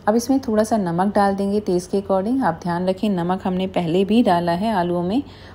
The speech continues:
और साथ ही थोड़ी सी काली मिर्च पाउडर डाल देंगे और थोड़ा सा भुना हुआ जीरे का पाउडर डाल देंगे। अब मैं इसमें थोड़ा थोड़ा करके नॉर्मल पानी डाल रही हूँ और इसे अच्छे से इस तरीके से मिक्स कर लेंगे ताकि इसमें बिल्कुल भी गुठलियाँ या लम्प्स ना बने।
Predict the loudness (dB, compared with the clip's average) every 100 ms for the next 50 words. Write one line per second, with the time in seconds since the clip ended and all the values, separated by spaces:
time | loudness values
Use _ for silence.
0 | -2 0 0 0 0 0 2 2 2 -2
1 | 0 0 0 -2 -2 0 0 0 2 2
2 | 2 -2 -2 -4 0 0 0 -2 0 0
3 | 4 4 4 0 0 0 0 0 0 0
4 | -2 -2 -2 -2 0 -2 -2 -2 -4 -6
5 | -12 -20 -20 -8 -2 0 0 0 -4 -2
6 | 0 2 2 2 0 -2 -2 0 2 2
7 | 4 4 2 2 2 2 2 -2 -2 -2
8 | -2 -4 -4 -8 -8 -6 -2 -2 0 -2
9 | -2 -2 -4 -4 -2 -2 -4 -4 -4 -2
10 | -2 -2 -4 -6 -20 -8 -4 -2 -2 -4
11 | -2 -2 -2 0 2 2 0 -4 -2 -4
12 | -2 0 0 -2 -4 -6 -6 -4 -4 -4